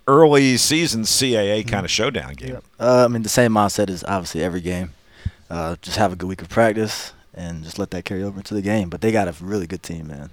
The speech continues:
Speaker 2: Like, they've grown a lot. We've grown a lot. And so I'm interested to see how it goes on, uh, Saturday. It'll be fun. But, yeah, just having a good week of practice, um, and just keep the same mindset we've been having. Practice well, and everything else will fall into place on Saturday.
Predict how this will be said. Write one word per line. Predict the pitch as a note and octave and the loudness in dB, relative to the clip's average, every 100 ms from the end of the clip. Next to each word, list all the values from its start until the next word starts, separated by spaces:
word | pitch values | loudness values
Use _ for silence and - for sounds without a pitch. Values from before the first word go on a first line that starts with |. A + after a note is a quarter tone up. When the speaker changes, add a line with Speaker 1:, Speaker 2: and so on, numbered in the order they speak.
| - | -16
Speaker 2:
Like, | B1+ C#2 _ - - - - | -14 -14 _ -20 -20 -20 0
they've | A2 G2 | 2 2
grown | A2 G#2+ | 0 0
a | G#2 | 0
lot. | G#2 F#2+ | 2 0
We've | G2+ F#2+ | -2 -6
grown | F2+ F2 | -8 -8
a | |
lot. | E2+ D2+ - - - | -8 -10 -14 -20 -14
And | F2+ | -12
so | - | -6
I'm | F#2+ F#2+ | -4 -4
interested | A2 - | -4 -4
to | F#2+ | -6
see | F#2 G2+ | -4 -4
how | G2+ F#2 | -4 -6
it | G2 | -4
goes | G#2 G#2 | -4 -4
on, | G2+ | -6
uh, | G2 G2+ | -8 -6
Saturday. | G#2 G#2+ A2 A#2 B2 - - | -2 0 0 -2 -4 -10 -4
It'll | A#2 C3+ | 0 2
be | G#2+ | 0
fun. | - F#2+ F2 - _ _ _ _ | -4 -8 -8 -12 _ _ _ _
But, | F2+ - | -12 -6
yeah, | F2+ | -6
just | D#2 - | -4 0
having | A#2+ G#2 | 2 2
a | F2+ | -2
good | G2+ G2+ | -4 -4
week | F#2+ | -6
of | F2+ | -4
practice, | A2 G#2 G2 G2+ - - - | -2 -2 -2 -6 -8 -14 -16
um, | G2+ E2+ D#2+ | -14 -12 -10
and | F2+ | -10
just | F#2+ | -6
keep | - B2 | -6 -6
the | - | -4
same | G#2 G2+ | -4 -2
mindset | G2+ F#2+ - | -2 -4 -6
we've | F2+ F#2+ | -6 -6
been | G2+ | -4
having. | G2 F#2+ G2 - - - - | -4 -4 -6 -10 -20 -20 0
Practice | B2 A#2 A2+ A2 | 2 2 0 0
well, | A2+ A2+ | 2 2
and | G#2 F#2 | 0 -6
everything | F#2 F2+ F#2 F2+ | -10 -8 -6 -6
else | E2+ | -6
will | F#2 | -10
fall | - F#2 | -8 -6
into | E2+ | -8
place | F2+ F2+ - | -10 -12 -12
on | F#2 | -14
Saturday. | G2 G2+ E2+ | -12 -12 -12